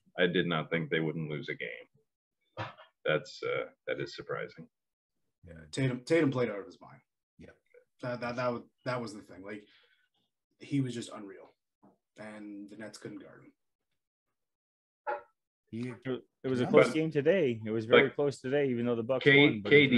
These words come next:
Speaker 1: D
Speaker 4: close.
Speaker 1: should have been able to do the same thing.
Speaker 2: Well, and that's the, that's the, the argument here now is, is Tatum becoming the new K D? They, they play a very similar game. You know, obviously,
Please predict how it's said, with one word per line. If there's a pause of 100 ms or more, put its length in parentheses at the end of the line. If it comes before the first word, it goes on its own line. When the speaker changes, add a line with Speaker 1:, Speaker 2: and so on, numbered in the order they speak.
(100)
Speaker 1:
D
Speaker 4:
close.
Speaker 1:
should
have
been
able
to
do
the
same
thing. (920)
Speaker 2:
Well, (360)
and
that's
the,
that's
the,
the
argument
here
now
is, (100)
is (120)
Tatum
becoming
the
new (160)
K
D? (420)
They,
they
play
a
very
similar
game. (600)
You
know,
obviously,